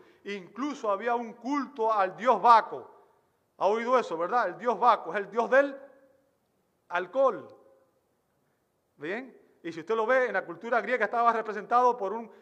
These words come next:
eh, eh, las uvas, el cuerno y todo lo demás. Había un culto que era una borrachera con orgía. ¿Bien? Ahora,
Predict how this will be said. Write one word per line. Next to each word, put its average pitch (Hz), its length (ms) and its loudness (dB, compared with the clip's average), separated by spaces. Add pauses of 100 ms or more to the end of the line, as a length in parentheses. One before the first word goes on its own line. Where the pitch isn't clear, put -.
(220)
eh, 190 320 -2
eh, 180 160 -8
las 170 260 -10
uvas, 233 480 4 (280)
el 139 120 -14
cuerno 220 520 4 (180)
y 185 80 -6
todo 226 200 2
lo 220 40 2
demás. 214 260 0
Había 185 220 0
un 254 120 -6
culto 269 520 -2
que 240 80 -2
era 254 100 0
una 254 140 0
borrachera 240 680 2
con 226 160 -2
orgía. 202 480 -2 (1400)
¿Bien? 220 260 -10 (680)
Ahora, 214 460 0